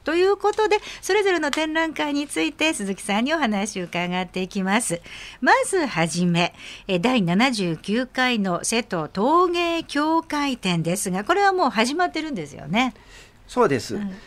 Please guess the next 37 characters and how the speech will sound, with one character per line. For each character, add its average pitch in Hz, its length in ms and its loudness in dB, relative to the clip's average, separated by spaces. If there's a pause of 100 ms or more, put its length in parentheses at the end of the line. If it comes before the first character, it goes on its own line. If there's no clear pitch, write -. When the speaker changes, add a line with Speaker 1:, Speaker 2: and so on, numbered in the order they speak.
(200)
Speaker 2:
え - 80 4 (140)
ー 170 100 6
っ - 20 -20 (440)
と 170 120 2
で 131 120 4
す 123 120 -2
ね、 131 300 4 (720)
今 - 160 0
年 214 320 2
で 190 380 6 (240)
第 196 260 8
七 143 360 8
十 127 260 0
九 165 280 2
回 165 320 4
と 123 240 2
な 123 160 4
る 127 160 2
歴 117 240 -4
史 156 360 0
あ 180 120 4
る 127 160 2
展 139 280 2
覧 127 200 2
会 101 200 -4
で 117 120 -2
す。 98 220 -8
Speaker 1:
は 160 300 -10
い。 131 80 -12 (160)
Speaker 2:
で、 135 100 2
二 131 140 6
千 208 260 4
十 156 240 4
九 147 300 4
年 151 260 6
Speaker 1:
う 120 40 8
ん。 90 220 0